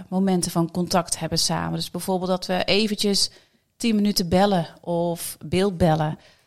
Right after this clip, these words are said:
Eh, dat kan bijvoorbeeld dan één keer in de week of net wat uitkomt, kan wat vaker in de week, wat minder vaak. Om toch wat te ondersteunen. En ik denk niet dat je dan echte psychotherapie kan bieden, maar je kan wel gewoon, eh, iemand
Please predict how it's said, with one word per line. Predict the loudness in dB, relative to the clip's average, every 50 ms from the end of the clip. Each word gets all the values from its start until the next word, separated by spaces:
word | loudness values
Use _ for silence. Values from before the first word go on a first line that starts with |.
| _ _
Eh, | -4 -4 -2 -2 -2 -4 -4 -4 -4 -4 -4 -4 -4
dat | -4 -4 -4
kan | -6 -6 -6
bijvoorbeeld | -4 -4 -2 -2 -2 -2
dan | -2 -4 -4
één | -2 -2 -2 -2
keer | -2 -2 -2
in | 0
de | 0
week | 2 4 4 4 2 0 -4 -8 -10
of | -8 -8 -8 -10 -14 -18
net | -18 -8 -4 -2 -2 -2
wat | 0 2
uitkomt, | 4 4 4 4 2 0 -2 0 0 0 -2
kan | -6 -8
wat | -8 -4 0
vaker | 2 4 4 4 2 0 0
in | 0
de | 0
week, | 2 2 0 0
wat | -2 -4
minder | -2 -2 0 0 -2 -2
vaak. | 0 0 2 0 0 -2 -6 -12 -20 -20 -20 _ _ _ _ _ _ _
Om | -8 -6 -2
toch | 0 2 2 0 0 -4 -14 _ _ _ _ _ _ _ _ _ _
wat | 0 2 2 2
te | 2 2
ondersteunen. | 0 0 0 0 2 0 2 4 4 4 4 2 0 0
En | -2 -2
ik | -2
denk | -2 0 0
niet | 0 0
dat | 0 -2 -4 -4
je | -4
dan | -6 -6 -2
echte | -2 -2 -2 -2 -2 -4 -6 -6 -6 -6 _ _ _ _ _ _ -10 -4
psychotherapie | -2 -2 0 0 -2 0 2 2 2 2 2 0 -4 -4 -4 -4 -4 -4 -6 -12 _ _ -4
kan | 2 4 4 4 4 4 2
bieden, | 2 2 2 2 2 2 2 2 0 -2 -4 -8
maar | -8 -4 -4
je | -4 -2
kan | -2 -4 -2 0
wel | 0 2 2 2 0
gewoon, | -2 -2 -2 0 2 2 2 2 -2 -4 -10 -16 _
eh, | -14 -12 -12 -10
iemand | -8 -6 -6 -4 -4 -6 -6 -8